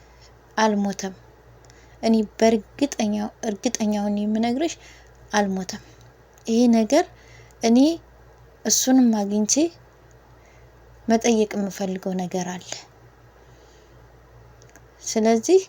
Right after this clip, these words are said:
እመኒኝ፣ አልሞተም። ቢሞት ሬሳውን አንጥተው ነው እዚህ የሚያስቀምጡልሽ።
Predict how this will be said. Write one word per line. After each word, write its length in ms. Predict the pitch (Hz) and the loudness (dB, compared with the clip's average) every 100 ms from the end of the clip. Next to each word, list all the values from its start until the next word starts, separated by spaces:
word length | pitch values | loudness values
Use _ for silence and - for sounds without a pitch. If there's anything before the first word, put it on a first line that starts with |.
| - - - _ _ _ - _ - | -10 -20 -20 _ _ _ -20 _ -2
እመኒኝ፣ 480 | 220 233 247 294 330 - - - - | 2 4 4 4 2 -4 -16 -20 -6
አልሞተም። 520 | 214 208 196 185 202 190 | -2 0 -2 -6 -10 -8
ቢሞት 440 | 214 277 311 320 - - _ _ _ _ _ - _ - - - 240 | -2 2 2 2 -2 -6 _ _ _ _ _ -20 _ -20 -20 -6 0
ሬሳውን 500 | 240 254 262 262 240 | 2 2 4 4 4
አንጥተው 380 | 226 233 - 208 | 0 -2 -4 -2
ነው 120 | 202 | -2
እዚህ 220 | 190 202 | -4 -4
የሚያስቀምጡልሽ። 920 | 196 196 185 - 202 202 208 202 190 | -4 -4 -6 -6 -6 -6 -6 -6 -6